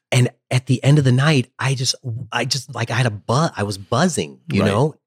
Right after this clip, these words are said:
Speaker 1: And it didn't matter how bad the rehearsal went or how, or how overwhelming it was. I just,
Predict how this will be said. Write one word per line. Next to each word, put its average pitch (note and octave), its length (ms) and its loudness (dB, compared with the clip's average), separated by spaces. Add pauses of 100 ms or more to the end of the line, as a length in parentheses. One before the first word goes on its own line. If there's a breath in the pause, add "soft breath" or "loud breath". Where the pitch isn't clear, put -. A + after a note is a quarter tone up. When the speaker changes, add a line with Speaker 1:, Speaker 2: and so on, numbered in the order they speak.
Speaker 1:
And B2 320 2 (180 loud breath)
it D#3+ 80 2
didn't G3+ 200 6
matter D#3+ 240 4
how C#3+ 260 -2
bad A#2+ 240 0
the A2+ 80 -2
rehearsal G#2+ 360 -4
went B2 360 0
or G2 240 -8
how, - 220 -12
or F#2+ 100 -10
how G#2+ 420 -2 (560 soft breath)
overwhelming A2+ 640 4
it G2 100 -4
was. C#3 240 0
I B2 140 -2
just, C3 220 -4